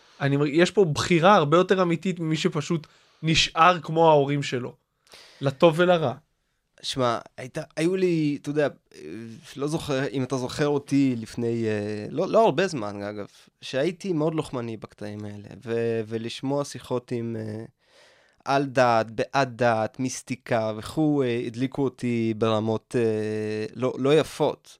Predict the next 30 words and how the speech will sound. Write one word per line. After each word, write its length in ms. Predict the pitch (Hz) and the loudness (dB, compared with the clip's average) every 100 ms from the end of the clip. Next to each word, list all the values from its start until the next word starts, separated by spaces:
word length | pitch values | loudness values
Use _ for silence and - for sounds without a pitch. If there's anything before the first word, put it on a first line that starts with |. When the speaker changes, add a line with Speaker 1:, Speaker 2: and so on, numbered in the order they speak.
| _ | _
Speaker 2:
זאת 200 | - - | -20 -12
אומרת, 300 | 110 107 - | -10 -10 -8
אני 140 | 107 | -8
נבוך 380 | 110 107 123 123 | -8 -4 -4 -4
לפעמים 400 | 120 113 110 110 | -12 -10 -8 -8
על 100 | 107 | -6
האדם 260 | 110 110 113 | -6 -6 -6
שהייתי 500 | - 113 135 170 165 | -4 -4 -4 -6 -2
ב-, 180 | 156 | -2
ברגעים 460 | 156 151 156 156 156 | 0 0 0 0 0
כאלה, 240 | 156 160 | -2 -4
ו-, 160 | 170 - - | -6 -10 -12
ובעוד 300 | 185 196 190 | -2 0 0
הרבה 180 | 165 151 | 2 2
רגעים 320 | 123 107 104 | 2 -2 -6
בחיים. 360 | - - _ _ _ _ _ _ _ _ _ - | -12 -20 _ _ _ _ _ _ _ _ _ -10
אה, 280 | 110 110 110 | -6 -4 -4
ספציפית 480 | 107 - - 139 131 | -6 -8 -8 -8 -8
גם, 340 | 120 110 110 107 | -4 -4 -6 -6
לא 100 | 127 | -2
יודע, 180 | 226 254 - | 2 0 0
פעם 180 | 113 | -4
התווכחתי 440 | 113 110 151 - 135 | -4 -10 -12 -6 -4
על 100 | 120 | -4
זה 80 | 110 | -4
ממש 280 | 120 143 | -2 -2
קשה 320 | - - - 135 | -4 -10 -6 -4
עם 220 | 131 117 | -4 -6
דודי 260 | 117 185 226 | -6 -4 -4
ארבלי, 420 | 240 330 349 | -2 -6 -8